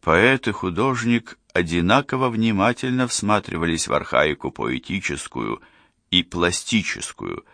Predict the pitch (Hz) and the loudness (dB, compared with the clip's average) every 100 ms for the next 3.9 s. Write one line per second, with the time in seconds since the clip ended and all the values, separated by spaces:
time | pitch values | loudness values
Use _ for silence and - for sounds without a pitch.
0 | _ - - - 95 95 95 - 90 87 | _ -20 -14 0 4 6 4 4 2 2
1 | - 98 - 85 - 80 80 85 104 - | 0 -2 -4 -4 -4 0 0 2 2 2
2 | 90 87 - 90 - 95 107 87 90 73 | 2 2 0 -4 0 4 4 4 0 0
3 | 80 76 - 60 - 107 113 - - | 0 0 -2 -8 -4 0 0 0 -6